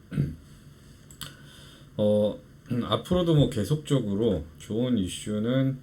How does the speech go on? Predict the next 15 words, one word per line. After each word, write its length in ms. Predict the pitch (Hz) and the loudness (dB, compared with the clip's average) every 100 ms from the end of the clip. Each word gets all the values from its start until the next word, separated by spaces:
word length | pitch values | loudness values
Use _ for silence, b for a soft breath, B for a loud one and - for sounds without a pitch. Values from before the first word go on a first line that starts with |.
| - | -6
예, 400 | 78 78 73 71 - | -4 -2 -4 -6 -10
계속 300 | 85 80 87 | -12 -10 -8
형성이 400 | 104 104 107 113 | -8 -6 -6 -4
되면서 380 | 95 80 80 90 | -4 -4 -6 -8
주가에도 840 | - - 110 98 85 78 85 120 139 B B B B | -10 -6 -2 -2 -2 -6 -6 -8 -10 B B B B
긍정적인 1000 | - 101 104 117 113 101 95 120 135 123 | -6 -4 2 2 2 0 0 2 2 2
영향을 540 | 90 90 85 104 123 | 0 -4 -6 -4 -4
줄 160 | 123 85 | -4 -8
수 140 | 82 87 | -8 -8
있다, 260 | 76 80 | -6 -6
이렇게 580 | 78 95 - 90 80 107 | -6 -8 -8 -6 -4 -6
봐주시면 420 | 92 87 - 92 | -8 -8 -8 -8
좋을 180 | 82 82 | -8 -8
것 120 | - | -6
같고요. 380 | 101 82 85 98 | -6 -6 -8 -10